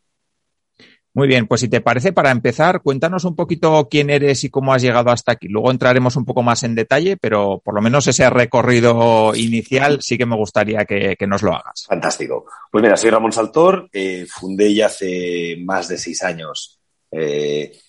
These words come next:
Speaker 2: eh, Dozen Investments, ante-, hasta hace un mes de Crowd Angel, que me imagino que luego también <laughs> comentaremos el porqué de este cambio. Y, y nada, para un poquito para que os ubiquéis, pues, eh,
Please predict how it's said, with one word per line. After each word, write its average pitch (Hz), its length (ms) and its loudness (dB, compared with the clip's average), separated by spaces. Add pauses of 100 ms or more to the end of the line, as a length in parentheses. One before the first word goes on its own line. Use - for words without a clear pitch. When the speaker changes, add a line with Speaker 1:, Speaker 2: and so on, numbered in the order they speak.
(120)
Speaker 2:
eh, 76 420 0
Dozen 87 300 2
Investments, 135 540 2
ante-, 85 280 -2
hasta 85 200 -6
hace 98 160 -2
un 95 100 -4
mes 90 400 -6
de 82 80 -12
Crowd 87 240 -4
Angel, 151 420 0 (300)
que 82 80 -4
me 80 40 0
imagino 82 260 -4
que 80 80 -2
luego 85 140 0
también 85 200 -4
<laughs> - 20 -10
comentaremos 87 800 -2 (300)
el 123 240 0
porqué 98 240 2
de 95 60 2
este - 180 -6
cambio. 110 520 -2 (500)
Y, 120 640 0
y 113 40 -4
nada, 139 280 0
para 90 140 -4
un 92 80 -10
poquito 104 240 -8
para 107 180 -2
que 98 80 -8
os 95 80 -10
ubiquéis, 113 460 -2
pues, - 180 -16
eh, 69 540 -6